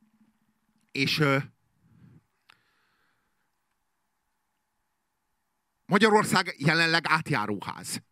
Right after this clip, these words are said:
Magyarországnak, Magyarországnak nincsen, nincsenek délkeleti határai. Megszűnt.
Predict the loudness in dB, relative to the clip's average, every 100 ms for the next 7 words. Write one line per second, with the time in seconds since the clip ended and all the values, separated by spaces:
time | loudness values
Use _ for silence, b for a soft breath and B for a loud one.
0 | _ _ _ _ _ _ _ _ _ _
1 | _ _ _ _ _ _ _ _ 2 2
2 | 2 2 0 -2 -6 B _ _ _ -2
3 | 2 2 2 0 -2 0 -2 -4 b 0
4 | 0 0 -2 -4 -4 -6 -4 -6 -8 -8
5 | -8 -8 -10 -10 -10 -10 -10 -10 -10 -12
6 | -16 -20 _ _ _ _ _ _ _ _
7 | _ _ -6 -4 -4 -10 -14 -16 -20